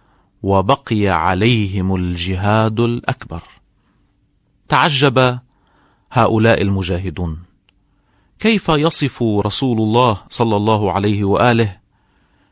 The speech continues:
جهادنا وتعبنا بالجهاد الأصغر؟ وما هو الجهاد الأكبر الذي بقي؟ فقالوا: "وما الجهاد الأكبر؟"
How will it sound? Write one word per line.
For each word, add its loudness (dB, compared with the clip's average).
جهادنا 0
وتعبنا -2
بالجهاد 0
الأصغر؟ -4
وما 2
هو 4
الجهاد 2
الأكبر -2
الذي -4
بقي؟ -6
فقالوا: 0
"وما 6
الجهاد 2
الأكبر؟" -2